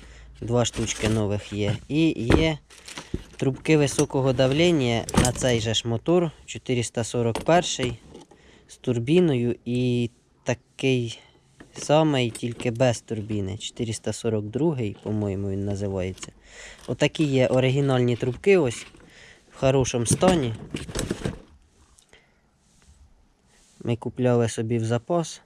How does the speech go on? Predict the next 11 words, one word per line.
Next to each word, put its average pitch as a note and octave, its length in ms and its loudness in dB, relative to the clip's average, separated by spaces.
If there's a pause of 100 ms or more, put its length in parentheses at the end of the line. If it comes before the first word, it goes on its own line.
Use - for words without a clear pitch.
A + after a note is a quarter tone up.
(440)
ну A2+ 140 -2
так - 260 -2
ми A2+ 140 0
їх A2+ 300 -6
і A#2 100 -2
не A#2+ 140 0
поставили. G#2 840 -8 (540)
Одна C3+ 320 2
трубка - 420 0
ось A2+ 300 -2
є B2 260 2